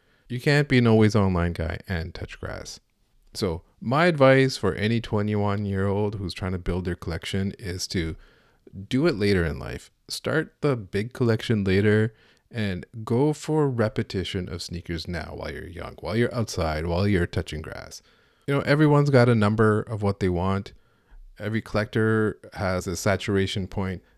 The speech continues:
After, say, one hundred, you say, "I have too many, I have to get rid of some."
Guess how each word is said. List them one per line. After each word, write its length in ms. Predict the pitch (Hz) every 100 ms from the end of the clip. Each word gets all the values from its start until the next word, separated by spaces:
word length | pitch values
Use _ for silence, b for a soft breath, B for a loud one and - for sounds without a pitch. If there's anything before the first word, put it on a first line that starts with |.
| -
After, 380 | 117 110 113
say, 320 | 101 113 104 98
one 280 | 101 98
hundred, 440 | 82 92 98 95 95
you 80 | 90
say, 220 | - 85
"I 80 | 82
have 160 | 90
too 100 | -
many, 420 | 104 110 120 120
I 80 | 80
have 120 | 69
to 80 | -
get 180 | 87 -
rid 160 | - 98
of 60 | 107
some." 420 | 104 92 98